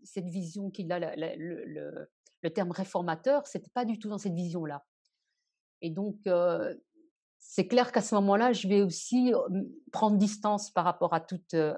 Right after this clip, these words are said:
à tout, à tous ces personnages, même si j'aurais pas vraiment conscience à quel point, euh, à, à quel point ça va, ça va être néfaste pour nous. Alors, c'est vrai qu'on les retrouve dans les universités aussi. Donc, il y a une autre légitimité universitaire.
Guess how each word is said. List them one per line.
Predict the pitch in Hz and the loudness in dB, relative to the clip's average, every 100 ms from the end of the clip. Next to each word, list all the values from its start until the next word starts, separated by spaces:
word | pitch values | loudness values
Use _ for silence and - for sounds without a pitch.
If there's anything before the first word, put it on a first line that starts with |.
| - | -4
à | 147 | -8
tout, | - 165 | -6 -4
à | 165 | -2
tous | - - | -4 -4
ces | 208 | -2
personnages, | - 156 - 156 202 240 - _ _ _ _ _ | 0 -2 -2 -2 -2 -4 -8 _ _ _ _ _
même | 190 240 | 2 2
si | 233 220 | 2 0
j'aurais | 202 190 180 | 2 2 4
pas | 208 | 2
vraiment | 185 190 185 | 2 2 0
conscience | 180 214 196 - 220 214 170 | -2 -4 -4 -2 -4 -4 -6
à | |
quel | - 220 196 - | -2 2 2 0
point, | 180 185 208 208 _ _ _ _ - | -2 0 -2 -6 _ _ _ _ -2
euh, | 147 143 151 151 143 147 - - _ _ _ | 2 2 0 -2 -4 -6 -12 -20 _ _ _
à, | - - 165 | -16 -12 -12
à | |
quel | - 220 190 | -6 -6 -6
point | 202 208 208 | -10 -10 -12
ça | 208 165 | -8 -6
va, | 170 165 180 | -6 -6 -10
ça | - | -14
va | 151 | -12
être | 180 - | -10 -8
néfaste | 185 175 180 - 160 | -8 -8 -12 -14 -16
pour | - 156 | -14 -14
nous. | 147 - | -14 -10
Alors, | 160 165 | -10 -10
c'est | 165 160 | -10 -12
vrai | 240 | -10
qu'on | 247 175 | -10 -8
les | 160 | -8
retrouve | - - | -10 -14
dans | 160 | -8
les | 160 160 | -8 -6
universités | 165 147 143 - - 143 _ _ _ | -8 -10 -16 -20 -18 -20 _ _ _
aussi. | 147 - 160 139 _ _ _ | -20 -16 -16 -16 _ _ _
Donc, | - - | -18 -12
il | 165 | -8
y | |
a | |
une | 156 185 | -6 -6
autre | 247 233 | -6 -4
légitimité | 202 190 202 202 190 - 190 - | -4 -4 -6 -6 -6 -8 -10 -6
universitaire. | 202 185 180 - 165 165 151 | -6 -6 -8 -10 -14 -14 -14